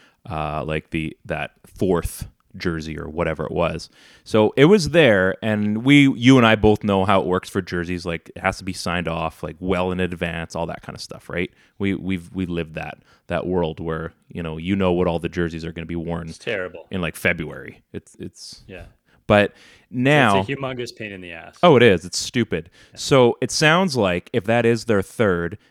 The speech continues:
Speaker 1: they'd obviously be nixing the, um, the stick jersey, the, the pajamas. I would assume.
Speaker 2: The
Speaker 1: I
Speaker 2: white
Speaker 1: would
Speaker 2: collar.
Speaker 1: assume.
Speaker 2: And I like that jersey, to, if we're being
Speaker 1: It's not
Speaker 2: honest. I
Speaker 1: bad.
Speaker 2: mean,
Speaker 1: Yeah. Once you
Speaker 2: yeah.
Speaker 1: see it on the ice, it actually looks pretty sharp.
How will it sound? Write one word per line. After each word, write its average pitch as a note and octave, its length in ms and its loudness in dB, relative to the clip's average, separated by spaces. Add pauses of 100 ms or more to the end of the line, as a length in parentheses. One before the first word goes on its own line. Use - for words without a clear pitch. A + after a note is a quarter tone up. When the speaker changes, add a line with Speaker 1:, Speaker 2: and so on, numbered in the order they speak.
Speaker 1:
they'd G2 160 -2
obviously G2+ 400 0
be F#2+ 160 -4
nixing F#2+ 720 -4
the, E2 520 -4 (120)
um, D#2+ 500 -12 (880)
the - 120 -10
stick - 400 -8
jersey, A2 400 -4
the, E2+ 480 -4
the E2+ 80 -10
pajamas. F#2 520 -6 (680)
I G2 40 -2
would F#2+ 100 0
assume. A#2 380 0
Speaker 2:
The B2+ 60 -12
Speaker 1:
I B2+ 120 2
Speaker 2:
white B2+ 60 2
Speaker 1:
would C3 80 2
Speaker 2:
collar. A2+ 100 0
Speaker 1:
assume. F2 360 0 (520)
Speaker 2:
And C#3 100 -12
I C#3+ 60 -8
like D3 260 -8
that F#2 240 -12
jersey, F#2 420 -20
to, A2+ 200 -20
if B2 140 -18
we're G2+ 60 -16
being F#2+ 120 -6
Speaker 1:
It's B3+ 140 -2
not D#4 160 0
Speaker 2:
honest. D3 80 2
I C4 140 2
Speaker 1:
bad. G2 160 0
Speaker 2:
mean, B2+ 80 0
Speaker 1:
Yeah. G3 280 2
Once D#3+ 240 0
you C#4+ 80 0
Speaker 2:
yeah. - 60 -2
Speaker 1:
see A3 100 2
it G#3 60 4
on F#3 100 4
the A2+ 140 2
ice, A#2 180 0
it G2+ 80 -2
actually A2 280 0
looks G2 140 -4
pretty F#2 240 -6
sharp. - 380 -12